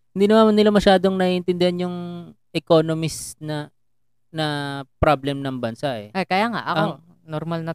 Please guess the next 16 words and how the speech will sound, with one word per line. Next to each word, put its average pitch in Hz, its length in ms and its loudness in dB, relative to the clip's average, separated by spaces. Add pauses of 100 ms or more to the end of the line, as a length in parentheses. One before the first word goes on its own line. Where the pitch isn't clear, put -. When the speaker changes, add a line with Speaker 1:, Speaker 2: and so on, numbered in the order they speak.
(160)
Speaker 2:
Pinoy 170 260 -4
ako, 170 220 -2
wala 139 160 0
akong 147 160 -4
naiintindihan 147 540 -2
dyan. 156 240 -2
<laughs> - 20 2
Speaker 1:
Oo, 131 360 0
ang 180 180 -2 (360)
nakikita 180 540 -4
lang 170 220 -4
nila 139 260 -4
is 147 240 -10
yung, 170 400 -8 (920)
yung 160 200 -6 (1120)
tangible. 139 600 -2